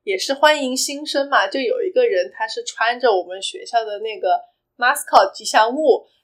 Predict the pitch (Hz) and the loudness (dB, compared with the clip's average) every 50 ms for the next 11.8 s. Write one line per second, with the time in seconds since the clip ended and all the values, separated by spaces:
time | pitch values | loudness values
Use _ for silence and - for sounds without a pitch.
0 | _ _ - 247 240 240 - _ _ _ _ _ - 247 - 196 202 - 247 247 | _ _ 2 2 2 2 -2 _ _ _ _ _ 0 4 4 4 4 2 2 2
1 | 240 214 - 247 233 247 247 285 262 240 - - 214 202 202 190 185 180 175 - | 2 4 6 6 6 8 8 8 6 6 2 -4 -10 -10 -10 -10 -10 -8 -2 2
2 | 214 202 196 196 - _ _ _ _ - - - 240 247 226 202 - - 269 262 | 2 4 4 2 0 _ _ _ _ -8 -6 -6 -4 -6 -6 -6 -2 2 6 6
3 | 240 196 - 190 180 196 - - 202 202 226 208 208 214 - - 226 214 - 190 | 6 6 4 2 -6 -10 -12 -12 -4 -2 -2 -2 -2 -4 -8 -8 -10 -14 -12 -10
4 | 214 220 214 220 240 220 - - - 214 190 - - 247 240 196 - - _ _ | -10 -10 -10 -10 -10 -10 -8 -8 -8 -8 -10 -8 -2 2 2 2 2 0 _ _
5 | _ _ _ _ - 220 226 226 240 254 269 269 - 226 214 - 254 240 247 - | _ _ _ _ 4 6 6 8 6 6 6 4 4 2 4 4 4 2 4 4
6 | 311 269 254 233 196 185 185 175 - - - _ _ _ _ _ - 196 190 208 | 4 6 6 6 4 4 4 2 2 0 -4 _ _ _ _ _ -4 -4 -4 -2
7 | 208 214 202 196 190 190 - - - - 208 196 196 190 - 202 220 254 277 254 | -2 -2 -2 -2 -2 -4 -8 -8 -4 -2 -2 0 -2 -4 -14 -8 0 4 4 4
8 | 247 262 - 269 233 240 247 247 285 277 226 196 190 185 190 202 214 208 - 233 | 4 4 4 4 4 4 4 4 4 4 4 4 2 -2 -2 -2 -4 -2 -2 -4
9 | 226 - 277 240 202 208 208 - 202 - 185 - 214 208 196 190 190 - - - | -2 0 2 4 4 4 2 2 2 0 2 4 6 6 6 6 4 0 -2 -2
10 | - - 247 254 262 262 285 262 233 - 240 254 269 294 - - 196 151 151 - | 0 0 0 0 2 6 6 6 8 8 8 8 8 6 4 2 2 0 -2 -4
11 | - - - - - _ - _ - 302 349 381 453 392 302 - | -14 -18 -20 -20 -20 _ -8 _ 6 10 10 10 10 8 6 0